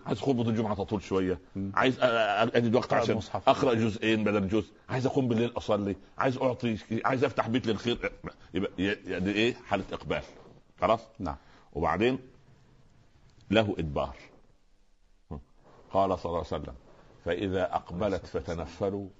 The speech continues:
Speaker 1: وإذا أدبرت فأدوا الفريضة".
Speaker 2: لا تثقل على
Speaker 1: لا تثقل على، خليها كده
Speaker 2: عليه
Speaker 1: إيه؟
Speaker 2: الصلاة
Speaker 1: خليها كده.
Speaker 2: والسلام.
Speaker 1: لذلك دخل:
Speaker 2: مم.
Speaker 1: "ما هذا الحبل؟" قال: "حبل زينب". قال: "أي زينب؟ أين، أي زي-، أنهي زينب
Speaker 2: أين
Speaker 1: فيهم؟"
Speaker 2: زينب؟
Speaker 1: أي زي-، قال: "زينب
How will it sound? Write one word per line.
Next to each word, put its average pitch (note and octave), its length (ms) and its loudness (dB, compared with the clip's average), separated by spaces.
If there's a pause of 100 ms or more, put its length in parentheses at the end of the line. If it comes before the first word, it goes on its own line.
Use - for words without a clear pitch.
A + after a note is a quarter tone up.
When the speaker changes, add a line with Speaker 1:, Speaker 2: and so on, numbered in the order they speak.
(420)
Speaker 1:
وإذا F2 460 -4
أدبرت F2+ 400 -4
فأدوا E2 380 -10
الفريضة". C#2+ 500 -14 (1300)
Speaker 2:
لا B2 120 0
تثقل A2+ 400 -4
على E2 200 -2
Speaker 1:
لا G2+ 140 0
تثقل - 260 -2
على، F2+ 80 -2
خليها A2 240 2
كده - 140 0
Speaker 2:
عليه - 100 2
Speaker 1:
إيه؟ A2+ 160 4
Speaker 2:
الصلاة - 120 -4 (100)
Speaker 1:
خليها G#2+ 80 2
كده. G#2+ 120 0
Speaker 2:
والسلام. F2 320 -2
Speaker 1:
لذلك A2 120 4
دخل: A2+ 320 4 (500)
Speaker 2:
مم. D#2 180 -10
Speaker 1:
"ما C3 120 6
هذا D3 240 4
الحبل؟" A#2 280 0 (800)
قال: A#2 140 2
"حبل A#2 280 0
زينب". A#2 340 2 (600)
قال: A2 160 4
"أي B2 200 4
زينب؟ A#2 440 2 (600)
أين، C3+ 180 2
أي B2+ 240 2
زي-، B2 240 4
أنهي D3 160 4
زينب B2+ 160 2
Speaker 2:
أين A#2+ 160 2
Speaker 1:
فيهم؟" A2+ 180 4
Speaker 2:
زينب؟ A2 180 -2 (180)
Speaker 1:
أي B2 300 2
زي-، A#2+ 140 0 (200)
قال: A2+ 200 4
"زينب A#2 300 2